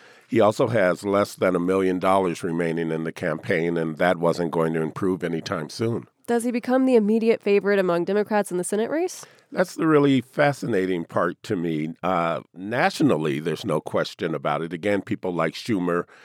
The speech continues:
Speaker 1: have been after him to run against Gardner even before he announced he was running for president.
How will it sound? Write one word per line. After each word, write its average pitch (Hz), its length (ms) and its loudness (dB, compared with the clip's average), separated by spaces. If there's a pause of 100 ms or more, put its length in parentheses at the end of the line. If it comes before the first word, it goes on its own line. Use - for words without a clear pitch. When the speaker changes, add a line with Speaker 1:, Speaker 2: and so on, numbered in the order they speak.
(140)
Speaker 1:
have 92 160 0
been 90 200 2
after 92 320 0
him 87 240 -4
to 87 80 -4
run 82 180 0
against 82 380 -4
Gardner 85 420 0
even 92 400 0
before 135 560 2
he 110 160 0
announced 71 400 -4
he 92 60 -2
was 76 180 -4
running 76 280 -4
for 82 180 -6
president. 80 640 -4